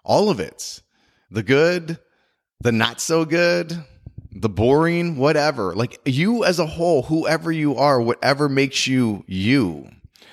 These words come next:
This doesn't mean that this is who you have to be, but it is who you are right now.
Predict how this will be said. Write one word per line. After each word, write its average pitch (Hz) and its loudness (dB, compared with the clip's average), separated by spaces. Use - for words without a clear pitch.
This 120 -2
doesn't 147 0
mean 127 0
that 107 -4
this 135 0
is 131 -6
who 139 -2
you 127 0
have 113 0
to 98 -4
be, 120 0
but 135 2
it 170 2
is 233 0
who 202 0
you 170 0
are 101 0
right 113 0
now. 104 -6